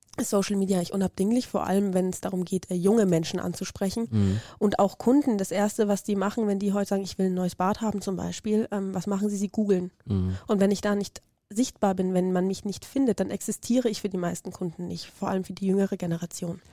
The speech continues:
Speaker 2: Das ist natürlich vor allen Dingen in der Generation Handwerk, wo wir natürlich sehr, sehr viele haben. Ich würde jetzt mal so sagen, also klar, es gibt doch viele junge Leute, die Handwerker
Speaker 1: Mhm.
Speaker 2: sind, aber wir haben da, glaub ich, ich, ich kenn die Zahlen nicht, aber ich könnte mir vorstellen, dass ein Großteil, äh,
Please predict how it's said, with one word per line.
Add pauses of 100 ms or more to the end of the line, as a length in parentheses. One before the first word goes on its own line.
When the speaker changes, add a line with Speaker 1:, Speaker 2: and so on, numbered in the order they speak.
Speaker 2:
Das
ist
natürlich
vor
allen
Dingen
in
der
Generation
Handwerk,
wo
wir
natürlich
sehr,
sehr
viele
haben.
Ich
würde
jetzt
mal
so
sagen, (180)
also
klar,
es
gibt
doch
viele
junge
Leute,
die
Handwerker
Speaker 1:
Mhm.
Speaker 2:
sind,
aber
wir
haben
da,
glaub
ich, (160)
ich,
ich
kenn
die
Zahlen
nicht,
aber
ich
könnte
mir
vorstellen,
dass
ein
Großteil,
äh,